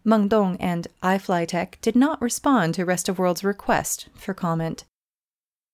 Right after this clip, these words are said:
Without formal contracts and channels to voice grievances, students are easily subject to exploitation and abuse, such as long work hours and safety hazards,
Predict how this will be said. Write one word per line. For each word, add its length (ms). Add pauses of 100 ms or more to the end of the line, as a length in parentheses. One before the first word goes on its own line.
(200)
Without 340
formal 300
contracts 680
and 100
channels 440
to 100
voice 300
grievances, 640 (260)
students 460
are 240
easily 420
subject 500
to 120
exploitation 840
and 220
abuse, 480 (300)
such 260
as 140
long 240
work 200
hours 360
and 260
safety 380
hazards, 500